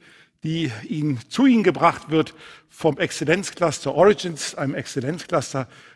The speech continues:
der von den beiden Münchner Universitäten getragen wird in Zusammenarbeit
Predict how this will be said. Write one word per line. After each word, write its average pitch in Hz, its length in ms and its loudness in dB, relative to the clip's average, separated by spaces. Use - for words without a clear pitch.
der 139 240 -2
von 135 180 -4
den 135 100 0
beiden 123 300 -2
Münchner 147 280 -2
Universitäten 139 520 -4
getragen 151 480 2
wird 143 180 -2
in 170 80 -8
Zusammenarbeit 143 840 0